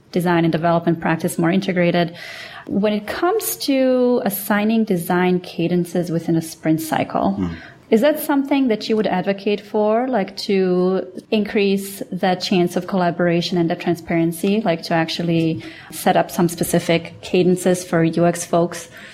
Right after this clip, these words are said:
Speaker 1: to do during an agile cycle, just like development does?
Speaker 2: Uh, you said set up cadence, and I hear a little bit of process, I hear a little bit of structure in that, but there's a, uh, there's an interesting thing where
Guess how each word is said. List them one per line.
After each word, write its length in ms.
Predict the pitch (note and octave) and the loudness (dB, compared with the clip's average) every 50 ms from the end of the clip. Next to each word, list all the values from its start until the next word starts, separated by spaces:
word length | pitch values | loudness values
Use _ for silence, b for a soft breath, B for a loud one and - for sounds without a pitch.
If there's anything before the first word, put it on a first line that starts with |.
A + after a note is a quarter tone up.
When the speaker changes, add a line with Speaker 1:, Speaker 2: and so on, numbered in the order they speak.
| B - | B -2
Speaker 1:
to 120 | - G3+ | 0 0
do 280 | E3 D#3+ E3+ E3 E3+ F3 | 0 0 0 0 0 0
during 380 | E3 E3+ E3+ D#3+ D#3+ D#3+ D#3+ | 0 -2 0 0 0 0 0
an 80 | E3 E3 | 0 0
agile 400 | D#3+ D#3+ D#3 D#3+ D#3 E3+ E3 E3 | 0 0 0 0 0 0 0 -2
cycle, 380 | E3 - E3+ E3 E3 - E3+ E3+ | -2 -2 -2 -2 -2 0 -2 -2
just 240 | - D3 - - | -2 -2 -2 -2
like 120 | - E3 D3+ | -2 -2 -2
development 460 | D#3 D3+ D#3 D3+ D#3+ D#3+ - G3+ G#3+ | -2 -2 0 -2 -2 -2 -2 -2 0
does? 280 | A3 A3 A#3 - - - _ _ _ - - | 0 -2 -2 -4 -8 -18 _ _ _ -4 -2
Speaker 2:
Uh, 120 | C#3 B2+ - | -2 0 0
you 200 | D3 C#3 C3 B2 | 0 0 0 2
said 220 | B2 D3+ C3+ B2 | 2 0 0 0
set 160 | - D3+ C#3 | 0 0 0
up 140 | C3 B2 - | 0 0 0
cadence, 640 | - C3 A#2+ A#2+ - G2 F#2+ F2 - - - - - - | 0 0 0 0 0 0 -2 -2 -2 -4 -4 -6 -6 -2
and 600 | G#2+ G#2 G#2 G#2 G#2+ G#2 G#2+ A2 A2+ G#2 - - - - _ _ _ - | 0 0 2 2 2 2 2 2 0 0 -4 -8 -12 -16 _ _ _ -2
I 200 | G#2 A2 A2+ A2+ | 0 0 0 2
hear 200 | A#2 C3 A#2+ B2 | 2 2 2 2
a 60 | A#2+ | 2
little 180 | A2+ A2 A#2 | 2 2 2
bit 100 | A#2+ A#2+ | 2 2
of 100 | A#2 A#2 | 0 0
process, 440 | - - A2 G2 - - - G3 - | 0 0 0 0 0 0 0 0 0
I 100 | - G#2 | -2 0
hear 140 | G#2+ A2+ G2 | 0 2 2
a 60 | G#2 | 2
little 160 | G2+ G#2 F#2+ | 2 0 0
bit 120 | G#2 G2 F#2+ | 0 0 0
of 80 | G2+ | 0
structure 600 | - - - G2 G2 - - - F#2+ A2+ G#2+ G2 - | 0 0 0 -2 -2 -2 0 0 0 0 -2 -2 -2
in 160 | G#2 G#2 F#2+ | 0 0 2
that, 340 | F#2+ F2+ E2 A2 C#3+ C#3+ - B B B B B B B B B - | 2 0 0 0 -2 -2 -4 B B B B B B B B B -2
but 120 | B2 C3 | 0 0
there's 200 | B2+ C#3 C#3 C3+ | 2 0 0 2
a, 340 | D3+ C#3 C3+ C3+ B2+ B2+ B2+ - _ _ _ - - | 2 2 2 2 2 0 -2 -8 _ _ _ -10 -4
uh, 300 | D2+ C3 C3 B2 B2+ B2 G#2+ - | -2 0 2 2 2 0 -2 -2
there's 200 | - C#3+ C#3 C3+ | -2 -2 0 0
an 100 | D3+ F3+ | 0 0
interesting 420 | G#3 - - - - - C#3 A#2+ | 0 0 -2 0 0 0 0 0
thing 360 | - - B2+ A#2+ A2 G2+ F#2+ F#2+ | 0 0 0 0 0 0 -2 -2
where 540 | G2+ A2+ G#2 G2 G2+ G2 F#2+ F#2+ F#2 - | -2 0 0 2 2 2 2 0 -2 -6